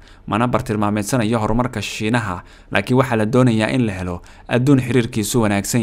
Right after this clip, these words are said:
yahay. Ka hor inta uusan imaan, waraysi uu siiyay raadiyaha dowladda Shiinaha, Putin wuxuu ammaanay dhiggiisa Shiinaha Xi Jinping, isagoo ku tilmaamay inuu yahay mid xasiloon, wax ku ool ah, la isku halleyn karo, saaxiib dhabax iyo hogaamiye caalami ah.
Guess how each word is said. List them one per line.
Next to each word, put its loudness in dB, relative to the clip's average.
yahay. -10
Ka -2
hor -2
inta 2
uusan 0
imaan, -6
waraysi 2
uu 2
siiyay 2
raadiyaha 0
dowladda 0
Shiinaha, -4
Putin -4
wuxuu 0
ammaanay -2
dhiggiisa -2
Shiinaha -4
Xi -2
Jinping, -2
isagoo 2
ku -4
tilmaamay -2
inuu 0
yahay -8
mid 2
xasiloon, -4
wax -2
ku 0
ool 6
ah, -8
la 2
isku -2
halleyn 2
karo, -6
saaxiib -2
dhabax -2
iyo 4
hogaamiye 2
caalami -2
ah. -8